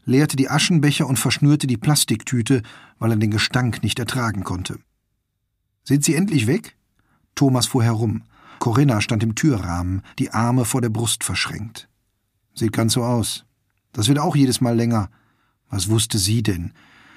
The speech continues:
Sie spielten reihum bei einem von ihnen zu Hause, das heißt, jeder war nur alle vier Monate Gastgeber,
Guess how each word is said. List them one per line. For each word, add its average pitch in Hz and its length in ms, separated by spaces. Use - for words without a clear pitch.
Sie - 160
spielten 160 280
reihum 143 520
bei 120 100
einem 135 260
von 131 160
ihnen 135 200
zu 104 220
Hause, 135 340
das 120 160
heißt, 127 200
jeder 123 440
war 123 100
nur 131 180
alle 165 200
vier 160 320
Monate 135 400
Gastgeber, 101 640